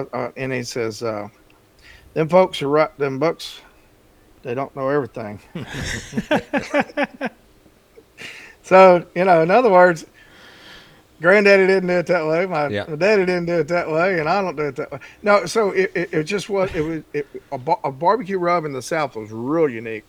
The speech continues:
Speaker 1: It, it came out of Central Texas. I'm sure y'all know all about the history of the meat markets and, and,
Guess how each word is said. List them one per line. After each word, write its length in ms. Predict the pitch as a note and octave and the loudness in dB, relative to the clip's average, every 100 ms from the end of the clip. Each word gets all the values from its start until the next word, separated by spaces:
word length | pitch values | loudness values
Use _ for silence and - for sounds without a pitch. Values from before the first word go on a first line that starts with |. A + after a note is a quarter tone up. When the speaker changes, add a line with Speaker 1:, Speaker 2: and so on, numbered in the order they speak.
| _ _ - | _ _ -4
Speaker 1:
It, 180 | D3 C#3 | -4 -2
it 240 | C3+ C#3 | -6 -6
came 280 | - D#3+ E3 | -4 -4 -2
out 180 | D#3 E3 | -2 -2
of 100 | D3+ | -6
Central 320 | D3+ D3 F3 | -8 -8 -8
Texas. 500 | D3 C3 B2 C#3 B2 - | -8 -8 -10 -16 -16 -16
I'm 140 | B2 | -14
sure 200 | - C#3 | -10 -8
y'all 200 | C3+ C3+ | -6 -6
know 160 | B2+ B2+ | -6 -4
all 180 | C#3+ | -4
about 360 | D3 B2+ C3+ C3+ _ _ _ | -4 -6 -6 -8 _ _ _
the 60 | G#2 | -8
history 600 | D3 D#3+ - C#3+ C3+ B2 | -6 -6 -6 -6 -4 -6
of 180 | A#2+ A#2+ | -10 -10
the 160 | G#2+ - _ _ _ _ _ _ _ _ | -14 -16 _ _ _ _ _ _ _ _
meat 220 | D3 F#3 | 0 2
markets 580 | F3+ F3 E3 F3 - - | 4 2 2 -2 -4 -8
and, 240 | B2+ A#2 - | -10 -10 -12
and, 200 | B2 C3 | -12 -12